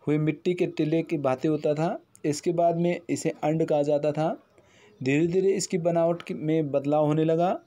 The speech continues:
और अंड के ऊपर एक क्या बनाई जाने लगी बेटा, हर्मिका बनाई जाने लगी। यह छज्जे जैसे ढांचा देवताओं का घर जैसा देखने को मिलता था, यह समझा जाता था। हर्मिका से एक मस्तूल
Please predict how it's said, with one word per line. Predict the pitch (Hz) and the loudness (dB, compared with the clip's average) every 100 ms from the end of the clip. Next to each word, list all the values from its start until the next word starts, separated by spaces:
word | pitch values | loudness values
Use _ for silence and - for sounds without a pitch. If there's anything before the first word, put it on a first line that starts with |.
| _ _ _ - | _ _ _ -4
और | 151 151 | -2 0
अंड | 165 175 | 0 0
के | 175 180 | 0 0
ऊपर | 175 165 | 0 0
एक | 165 170 | 0 0
क्या | 165 | 0
बनाई | 160 165 160 | 2 2 2
जाने | 165 160 | 2 2
लगी | 160 156 | 2 0
बेटा, | 151 160 175 - - | 0 0 -2 -6 -8
हर्मिका | 120 123 143 147 131 - _ _ _ _ _ _ _ _ _ - | -2 0 2 2 0 -2 _ _ _ _ _ _ _ _ _ -2
बनाई | 131 143 | 2 2
जाने | 147 156 | 2 2
लगी। | 156 156 180 240 - _ - _ 131 | 2 2 0 -4 -12 _ -20 _ 0
यह | 147 | 0
छज्जे | 160 - 165 190 | 0 -2 -2 0
जैसे | 185 170 170 | 0 0 0
ढांचा | 151 127 123 160 123 170 - - - - - | 0 0 2 0 0 -4 -16 -20 -20 -16 -2
देवताओं | 143 156 160 170 175 - _ _ _ - | 0 2 2 0 0 -6 _ _ _ -4
का | 151 | -2
घर | 131 139 | 2 0
जैसा | 151 170 127 143 156 | -2 -6 -2 0 0
देखने | 151 147 151 156 | 0 0 0 0
को | 156 | 0
मिलता | 147 151 151 | 0 0 0
था, | 160 - - | 0 -2 -2
यह | |
समझा | 147 151 147 | 0 2 2
जाता | 143 143 147 | 2 0 -2
था। | 143 147 220 - - - - - - - - - | -2 -2 -2 -8 -20 -20 -20 -20 -20 -20 -10 -2
हर्मिका | 135 147 170 214 | 0 2 0 0
से | 202 202 | 0 -2
एक | 185 170 175 180 - - - _ - - | 0 0 0 -2 -4 -16 -20 _ -20 -12
मस्तूल | 139 143 165 - 175 151 120 | -4 0 0 0 0 0 -2